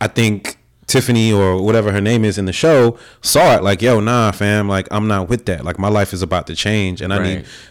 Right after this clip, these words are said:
Speaker 1: the surrounding, you know, cast to help me get to where I need to get," you know?
Speaker 2: Right.
Speaker 1: Or at least make me happy with my interests.
Speaker 2: Yeah, yeah. And then the baby shower scene where I think Issa and everyone else realized, like, "Oh shit, she didn't even fucking ask us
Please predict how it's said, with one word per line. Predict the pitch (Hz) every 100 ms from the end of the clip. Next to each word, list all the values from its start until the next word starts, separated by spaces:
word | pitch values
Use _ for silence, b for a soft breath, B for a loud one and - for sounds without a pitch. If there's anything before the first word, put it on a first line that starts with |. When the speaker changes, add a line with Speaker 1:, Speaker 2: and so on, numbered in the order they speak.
| B
Speaker 1:
the | 82 95 - -
surrounding, | - - 92 101 98 92 92 - -
you | 143
know, | 123 113
cast | - 135 120 110
to | 107
help | 110 104
me | 104 101 98 B B
get | - 110
to | 117
where | 104 104
I |
need | 101 92
to | 87
get," | 151 127 -
you | 98
know? | 113 139 95
Speaker 2:
Right. | 101
Speaker 1:
Or | 120 135
at | 101
least | 120 120
make | 110 104
me | 104
happy | 123 139 107 92
with | 101
my | 98 98
interests. | 151 131 - - -
Speaker 2:
Yeah, | 95 107 104 95
yeah. | 82 98 110 101
And | 98
then | 104
the | 98
baby | 82 107 117 120
shower | - 95 90 87
scene | - 95 90 90
where | 87 87 87 85 80
I |
think | 95 107 92 90 -
Issa | 104 110 - 107
and | 95
everyone | 95 98 95
else | 95 -
realized, | 98 104 95 90
like, | 90 -
"Oh | 113 120
shit, | - - 120 -
she | - 160
didn't | 165 135
even | 120 107
fucking | - 104 104 101
ask | - 101 104 - -
us | 131 131 101 - -